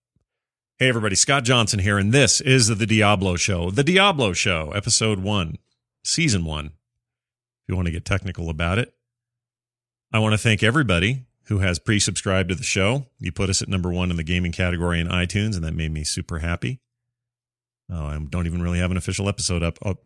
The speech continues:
although we will today. Today is Saturday, uh, April twenty-sixth, twenty fourteen.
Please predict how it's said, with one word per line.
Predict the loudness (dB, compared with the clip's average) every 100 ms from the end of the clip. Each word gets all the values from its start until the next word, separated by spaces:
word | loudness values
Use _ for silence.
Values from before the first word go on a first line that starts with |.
| -6
although | -4 -2
we | -2
will | -2
today. | -2 0 -2 -6 _ _ _ _ -10
Today | -2 0
is | 2
Saturday, | 2 2 2 2 0 0 -4 _ _ _ _ _ _ _ _ _ -8
uh, | -4 -4 -2
April | -4 -4 -6
twenty-sixth, | -4 -2 -2 -2 -4
twenty | -2 -2
fourteen. | -2 -6 -4 -2 -2 -4